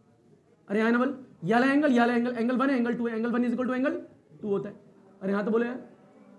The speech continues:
तो अगर मैं कह रहा हूँ ऐसी लाइन ये रही, एक P है, Q है, एस और एक आर है, तो चाहे जेड वैसे बनाओ, चाहे जेड खड़ा बना दो ऐसे, तो ये वाला angle भी तो इसके equal होगा।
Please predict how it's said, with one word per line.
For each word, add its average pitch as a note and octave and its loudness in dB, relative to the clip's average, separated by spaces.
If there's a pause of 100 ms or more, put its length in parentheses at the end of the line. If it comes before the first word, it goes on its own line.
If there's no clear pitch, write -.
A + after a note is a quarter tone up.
(440)
तो - -10
अगर B3+ 2
मैं D#4 4
कह C4+ 4
रहा C#4+ 2
हूँ D4+ -2
ऐसी A#3 -2
लाइन C#4 6
ये A#3 8
रही, C4 2 (380)
एक - 6
P C#4 6
है, C#4+ 6
Q B3+ 0
है, C#4+ 4
एस A#3+ -2
और C4+ 4
एक C4+ -8
आर A3+ -2
है, A3+ 0 (1120)
तो C#4 -6
चाहे D4+ 6
जेड C4 6
वैसे B3+ 4
बनाओ, D4+ -4
चाहे C4+ 2
जेड C4 8
खड़ा A3+ 8
बना B3+ 4
दो C4+ 4
ऐसे, C4 0 (2000)
तो G#3 -4
ये G#3 4
वाला B3+ 4
angle C#4 4
भी C#4 4
तो D4+ 0
इसके D#4 -2
equal D4+ 0
होगा। C#4 0